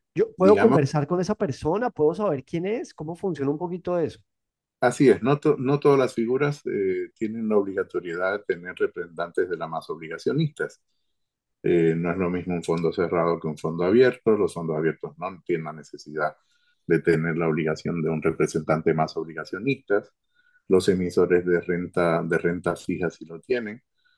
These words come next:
Speaker 2: Los emisores de renta variable no tienen la obligación de tenerlo. Entonces, va a depender del instrumento que se haya,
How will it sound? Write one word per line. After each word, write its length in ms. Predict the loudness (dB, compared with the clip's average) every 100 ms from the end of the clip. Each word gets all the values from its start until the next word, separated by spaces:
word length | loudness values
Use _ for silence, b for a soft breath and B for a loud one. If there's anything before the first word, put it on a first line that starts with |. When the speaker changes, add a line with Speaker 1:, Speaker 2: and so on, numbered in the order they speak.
| _ 0
Speaker 2:
Los 240 | 0 2
emisores 540 | 0 0 0 2 2
de 80 | 2
renta 320 | 0 -2 -2
variable 400 | -2 -2 -2 -2
no 180 | -4 -4
tienen 360 | -2 -2 -2 -2
la 100 | -2
obligación 640 | -2 -2 -4 -6 -12 -14 -16 _ _ _ _ -2
de 140 | 0
tenerlo. 640 | 2 2 2 2 -2 -6 _ _ _ 0
Entonces, 460 | 2 4 4 2 -2
va 240 | -4 2 4
a 40 |
depender 460 | 4 2 0 0 0
del 180 | -2
instrumento 680 | -4 -6 -6 -4 -4 2 2
que 180 | 2 -4
se 180 | -2 -4
haya, 380 | -2 -2 -4